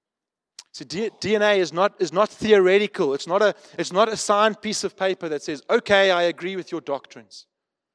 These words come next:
That's important. But that's not the heart of what we're trying to do. We're trying to say, "God,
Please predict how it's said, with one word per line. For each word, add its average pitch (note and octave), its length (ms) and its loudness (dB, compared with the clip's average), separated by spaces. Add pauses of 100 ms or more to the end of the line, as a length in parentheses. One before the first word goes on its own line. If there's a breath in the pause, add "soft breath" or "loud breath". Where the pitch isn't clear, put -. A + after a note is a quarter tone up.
(1080)
That's C#3 220 -8
important. C3 600 -14 (2000)
But - 140 -10
that's E3+ 240 -4
not F3+ 160 -6
the D3+ 80 -2
heart D#3 420 -8
of A2+ 80 -18
what A#2+ 180 -12
we're B2+ 60 -14
trying A#2+ 240 -16
to A2+ 80 -16
do. B2 220 -14
We're A2 60 -16
trying C#3 180 -12
to C#3 80 -10
say, C3 180 -6
"God, C#3+ 320 -4